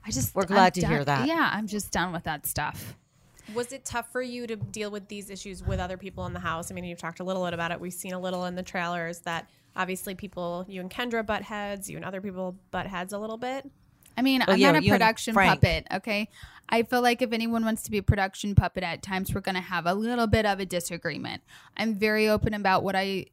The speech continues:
Speaker 1: wanna talk about, what I need to do for me. I'm not here to do other therapy for anybody else's family. But when everybody wants to lie to everyone rather than helping others and speaking up and being like little bitches in the house, I feel like then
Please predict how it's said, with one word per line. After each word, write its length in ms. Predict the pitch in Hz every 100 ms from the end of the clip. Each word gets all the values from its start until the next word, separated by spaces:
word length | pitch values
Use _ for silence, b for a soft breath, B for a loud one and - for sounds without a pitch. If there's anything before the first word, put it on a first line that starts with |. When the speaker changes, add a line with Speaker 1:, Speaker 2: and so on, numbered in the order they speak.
| - -
Speaker 1:
wanna 320 | 185 196 220
talk 320 | 240 233 -
about, 460 | 247 240 226 220 -
what 200 | 175 170
I 160 | 190
need 120 | 226 214
to 100 | 214
do 160 | 214
for 180 | - 220
me. 220 | 208 208 202
I'm 140 | 233 220
not 140 | 196
here 240 | - 214
to 120 | 196 196
do 220 | 202 190 -
other 300 | 202 202 196
therapy 520 | - 202 208 196 208
for 180 | 180 -
anybody 380 | 214 220 220 214
else's 320 | 202 202 190
family. 400 | - 196 185 151 - b b b
But 300 | 302 311 269 - b b
when 140 | 226
everybody 400 | 214 226 220 214
wants 240 | 214 190 -
to 160 | 180
lie 300 | 170 190 254
to 60 | 254
everyone 540 | 220 208 196 190 185
rather 300 | 190 180 185
than 140 | 175 165
helping 440 | 175 240 254 220
others 300 | 202 202 185
and 120 | 175
speaking 380 | - 208 - 185
up 240 | 208 214 180
and 120 | 185
being 160 | 196
like 200 | 190 175
little 220 | 190 185 170 165
bitches 440 | 208 247 - 208 180
in 80 | 175
the 60 |
house, 440 | 160 160 165 170 - B B -
I 140 | 220
feel 220 | 214 240
like 280 | 233 214 - -
then 680 | - 196 294 392 349 330 339